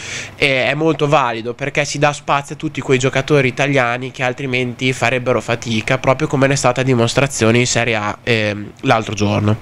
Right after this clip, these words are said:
Per quanto riguarda la Fortitudo, invece, scelte di mercato un po' diverse. Si parla del ritorno di Delfino, è tornato Mancinelli, che è sempre rimasto nel cuore di tutti i tifosi fortitudini per i suoi numeri,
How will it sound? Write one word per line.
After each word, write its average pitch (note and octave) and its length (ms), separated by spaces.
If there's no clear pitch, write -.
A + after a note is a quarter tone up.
Per E3 140
quanto F#3+ 240
riguarda F3+ 300
la E3+ 100
Fortitudo, F3+ 540
invece, E3+ 300
scelte D#3+ 340
di D3 100
mercato C#3+ 420
un C#3 80
po' C3+ 120
diverse. E3 560
Si D#3 120
parla C3+ 260
del B2+ 120
ritorno B2+ 320
di B2+ 100
Delfino, D#3+ 640
è C3 120
tornato B2+ 420
Mancinelli, C#3 880
che A#2+ 160
è - 40
sempre B2 360
rimasto A#2+ 400
nel A#2+ 180
cuore A#2+ 460
di G#2+ 480
tutti A2+ 420
i A2+ 60
tifosi A2+ 580
fortitudini A#2+ 800
per A#2 160
i A2+ 80
suoi A#2+ 220
numeri, C3 480